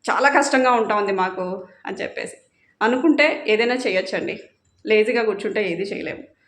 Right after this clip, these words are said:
మీరు ఏదైనా సాధించాలి అనుకుంటే స్టార్ట్ చేసేసేయండి, డిలే చేయకండి. అంతే, ఇంకేమీ లేదు ఫ్రెండ్స్. So, ఉన్న కాడికి హ్యాపీగా ఉండండి. ఇప్పుడు లేని వాళ్ళు ఎవరున్నారు చెప్పండి? మన పేరెంట్స్ అనుభవించిన పేదరికం మనం అనుభవిస్తున్నాం ఇప్పుడు?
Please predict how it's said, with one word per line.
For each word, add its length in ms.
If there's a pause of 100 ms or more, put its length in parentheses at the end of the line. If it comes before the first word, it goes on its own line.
(120)
మీరు 120
ఏదైనా 260
సాధించాలి 600
అనుకుంటే 500
స్టార్ట్ 440
చేసేసేయండి, 480
డిలే 240
చేయకండి. 580 (300)
అంతే, 360
ఇంకేమీ 340
లేదు 240
ఫ్రెండ్స్. 280 (680)
So, 60
ఉన్న 380
కాడికి 360
హ్యాపీగా 500
ఉండండి. 380
ఇప్పుడు 1120
లేని 240
వాళ్ళు 220
ఎవరున్నారు 380
చెప్పండి? 420 (680)
మన 100
పేరెంట్స్ 500
అనుభవించిన 680
పేదరికం 420
మనం 160
అనుభవిస్తున్నాం 600
ఇప్పుడు? 380